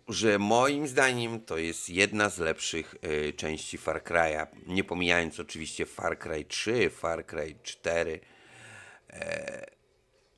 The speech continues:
no i Far Cry sześć to jest całkiem, ale to jest zdecydowanie lepsza od Far Cry'u sześć. Ja wam dziękuję za uwagę, za obejrzenie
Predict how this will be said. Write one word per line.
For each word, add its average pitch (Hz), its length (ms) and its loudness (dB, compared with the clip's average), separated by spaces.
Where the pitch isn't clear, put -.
no 202 120 4
i 240 60 4
Far 120 200 8
Cry 131 180 2
sześć - 260 -4
to 104 100 -2
jest 92 120 -2
całkiem, 82 480 -6
ale 143 240 8
to 135 120 2
jest 113 340 0
zdecydowanie 98 640 2
lepsza 104 560 4
od - 200 2
Far 143 280 2
Cry'u 87 240 4
sześć. - 300 -6
Ja 139 100 4
wam 135 200 4
dziękuję 180 580 4
za 160 140 2
uwagę, 139 400 2
za 117 140 0
obejrzenie 113 520 2